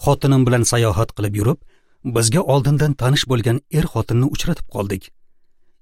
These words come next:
Ilgari ular bizning jamoatimizga va muqaddas kitobni o'rganish kurslariga borishardi. Keyin ular boshqa shaharga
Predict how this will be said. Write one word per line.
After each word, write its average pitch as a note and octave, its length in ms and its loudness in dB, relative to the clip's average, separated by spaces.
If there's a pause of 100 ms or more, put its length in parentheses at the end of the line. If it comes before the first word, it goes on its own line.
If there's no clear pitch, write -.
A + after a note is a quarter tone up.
(120)
Ilgari A2+ 320 -2
ular A2+ 320 0 (320)
bizning A#2+ 320 0
jamoatimizga D3 880 0 (380)
va A#2+ 160 0
muqaddas A#2+ 580 2
kitobni D#3 400 -2 (160)
o'rganish C3 400 0
kurslariga G#2 500 -2
borishardi. G#2 540 -2 (640)
Keyin G2+ 320 0
ular B2 280 0 (260)
boshqa A#2+ 420 -2
shaharga G#2 500 -2